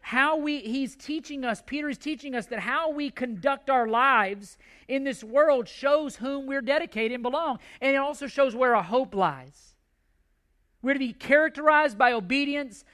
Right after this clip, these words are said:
to the Father, and that's holiness. And listen, that's weird. That is weird.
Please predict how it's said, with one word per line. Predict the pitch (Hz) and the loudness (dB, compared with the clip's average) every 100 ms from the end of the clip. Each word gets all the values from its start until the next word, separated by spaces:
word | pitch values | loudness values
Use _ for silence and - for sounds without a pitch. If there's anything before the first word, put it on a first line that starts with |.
| - - | -20 -6
to | 262 | -6
the | 208 | -2
Father, | - 254 247 226 | 4 8 8 6
and | 220 196 | -2 2
that's | 240 247 | 2 2
holiness. | - 247 220 196 175 | 2 2 2 -2 -6
And | 247 | 4
listen, | 262 254 208 | 4 4 0
that's | 247 196 | 0 -2
weird. | 208 262 202 147 139 - _ _ _ _ _ _ _ _ _ - | -4 -2 -2 -4 -16 -20 _ _ _ _ _ _ _ _ _ 4
That | 247 | 4
is | 269 | 4
weird. | 196 254 220 143 135 | 0 0 0 -2 -14